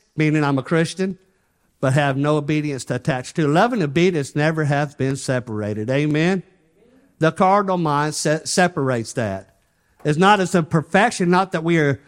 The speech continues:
are, are, uh, are sinless, but we're sinning less every day. We should be. We stumble, yes. Who do we have? God. We mess up, yes. Who do we have? God. Who, who's paid it all for us? Who do we have? We have God.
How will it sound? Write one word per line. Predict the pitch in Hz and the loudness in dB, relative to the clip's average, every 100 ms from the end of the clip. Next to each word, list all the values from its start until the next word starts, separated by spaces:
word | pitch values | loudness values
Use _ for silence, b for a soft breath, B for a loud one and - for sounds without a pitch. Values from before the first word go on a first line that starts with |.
| b | b
are, | 160 156 | 2 2
are, | 143 156 147 | 2 2 0
uh, | 135 151 139 135 | 0 0 0 0
are | 147 139 | 0 0
sinless, | - 226 285 190 151 175 | 2 4 6 6 2 0
but | - | 0
we're | 160 180 | 0 0
sinning | 214 - 247 208 185 | 0 -2 0 2 2
less | 233 247 | 0 0
every | 180 165 139 | -2 0 0
day. | 170 220 | 0 2
We | 165 | 0
should | 160 196 285 | 0 0 0
be. | 175 147 226 - _ _ _ - | -2 -4 -4 -10 _ _ _ 0
We | 160 226 | 2 2
stumble, | - 202 214 294 | 2 2 2 0
yes. | 196 196 247 302 - _ _ _ _ _ _ | 0 2 2 -2 -10 _ _ _ _ _ _
Who | 214 | 2
do | 208 | 4
we | 208 196 | 4 2
have? | 285 277 160 | 4 2 4
God. | 190 320 190 107 - _ _ _ _ _ _ _ | 4 4 2 -2 -10 _ _ _ _ _ _ _
We | 160 220 | 2 4
mess | 202 220 - | 4 4 4
up, | 233 190 | 0 2
yes. | 190 240 269 | 4 4 2
Who | 202 233 | 0 2
do | 247 | 2
we | 233 | 2
have? | 247 320 196 151 | 2 4 2 0
God. | 165 294 262 101 - _ _ _ _ _ _ _ _ _ _ | 0 2 2 0 -8 _ _ _ _ _ _ _ _ _ _
Who, | 190 208 | 4 6
who's | 220 240 | 4 0
paid | 240 262 | 2 2
it | 247 | 4
all | 240 269 | 4 2
for | 254 220 240 | 2 0 0
us? | 269 | 0
Who | 247 | -2
do | 254 | 0
we | 247 | 2
have? | 247 302 202 | 2 4 2
We | 214 | 4
have | 233 233 185 | 2 2 2
God. | 294 349 247 123 127 | 4 6 4 2 -4